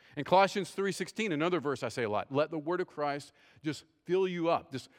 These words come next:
you're full of him and his words. And so as you're living your life, faith comes by hearing, hearing by the word of God. I'm, I'm growing my faith. I'm trusting in Jesus more.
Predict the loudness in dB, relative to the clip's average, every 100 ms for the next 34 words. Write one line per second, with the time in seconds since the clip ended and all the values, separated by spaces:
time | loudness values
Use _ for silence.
0 | -18 -10 -10 -10 2 8 8 8 6 2
1 | 0 -10 -2 2 2 0 -2 -4 -6 -4
2 | 0 2 2 -2 -14 -20 -20 -12 -6 -2
3 | -2 -2 2 2 2 2 2 6 6 6
4 | 2 -6 _ _ _ _ _ _ _ _
5 | _ _ 4 4 4 0 -2 0 0 2
6 | 2 0 0 0 2 2 0 -2 2 2
7 | 4 2 -4 -6 0 4 4 4 0 2
8 | 2 4 2 -6 -2 -2 -2 -4 -4 -2
9 | -2 -2 -6 -6 -2 0